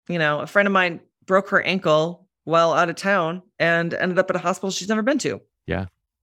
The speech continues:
Speaker 1: Right? So, yeah, there are some standards around how you name places, the colors you use. But again, this almost speaks more to, like,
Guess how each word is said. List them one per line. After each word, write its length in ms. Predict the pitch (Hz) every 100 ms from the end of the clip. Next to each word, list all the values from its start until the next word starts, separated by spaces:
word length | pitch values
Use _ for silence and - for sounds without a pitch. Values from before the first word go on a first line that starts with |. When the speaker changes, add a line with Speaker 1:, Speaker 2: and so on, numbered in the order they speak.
| -
Speaker 1:
Right? 280 | 185 185 - _ _ _ -
So, 440 | 240 233 214 202 _ _ _ _ _ _ -
yeah, 380 | 220 240 139 208
there 220 | 240 247
are 160 | 233
some 180 | 226 226
standards 680 | 202 220 208 214 170 160 - -
around 600 | 185 180 175 175 170 170 - _ _ _ _ _ _ _ _
how 220 | - 196 202
you 180 | 208 202
name 220 | 185 185
places, 800 | 180 175 170 196 180 175 - - _ _ _ -
the 60 |
colors 560 | 175 - 190 185 185 170
you 120 | 180
use. 760 | 175 170 180 175 175 170 - - _ _ _ _ -
But 180 | 165 208
again, 360 | 208 233 262
this 140 | 202 202
almost 340 | - 240 262
speaks 320 | - 208 -
more 260 | 185 190 196
to, 320 | 202 - 185
like, 340 | 170 160 156